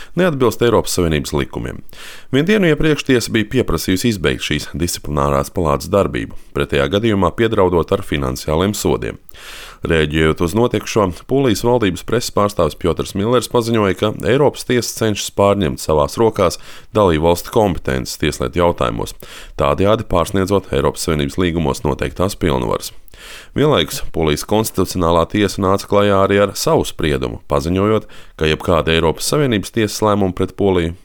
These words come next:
neatbilst Polijas konstitūcijai. Polijas valdības kritiķi šādu atkāpšanos no Eiropas Savienības juridiskajām normām jau sākuši dēvēt par polexit jeb Polijas izstāšanos no Eiropas Savienības.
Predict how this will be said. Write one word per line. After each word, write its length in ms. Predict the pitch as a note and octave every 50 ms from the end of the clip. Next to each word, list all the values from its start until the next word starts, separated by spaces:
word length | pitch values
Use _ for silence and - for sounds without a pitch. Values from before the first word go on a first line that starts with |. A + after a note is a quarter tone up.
| - A#2
neatbilst 460 | A2+ F#2+ E2+ D#2+ F2 E2+ E2 - - -
Polijas 320 | F2+ E2 D#2 D#2 D#2 - -
konstitūcijai. 800 | - D2+ C#2+ C#2 - - - A#1 G1+ G1+ - - G1+ G1+ G1+ - - - - - - - - - - - - -
Polijas 320 | D2+ D2+ D2 C#2+ C#2+ - G2+
valdības 360 | G2+ G#2 A2 B2 A#2+ - - -
kritiķi 400 | B2+ B2+ B2+ - A2 - G#2 F#2+
šādu 380 | - - G#2+ G2+ F#2+ F#2 G#2
atkāpšanos 680 | A#2+ - - F#2 D#2+ C#2+ - - D#2+ D2+ C#2+ - - D#2+
no 140 | D2 C#2+ C#2 D2
Eiropas 360 | D#2+ E2 E2 D#2+ D2 - - F#2
Savienības 380 | F2+ E2+ E2 D#2 C#2 - -
juridiskajām 560 | G#2 A#2+ B2 G#2 F#2+ - - - F#2 F2+ F#2+ G2
normām 400 | G2+ G#2 A2 G#2+ G2 E2+ D2+ - - - - - - -
jau 100 | - -
sākuši 380 | - - - G2 F#2 F2+ G#2
dēvēt 300 | G#2+ A2+ A#2+ G2 D#2 - -
par 180 | E2 D2 - -
polexit 600 | - F#2+ G2+ F#2+ D#2+ C2+ - C2+ C#2+ C2+ - - -
jeb 280 | C2 C2+ B1+ B1+ - - - - -
Polijas 340 | - G2 G#2 F#2 D#2+ - - D#2+
izstāšanos 600 | D2+ - - D2+ C2 C2 - - C2+ C2 - -
no 100 | C#2 C2
Eiropas 340 | B1+ C2 C2 - - - -
Savienības. 560 | - C#2 B1 G1+ G1+ G#1+ G1+ G1+ - - -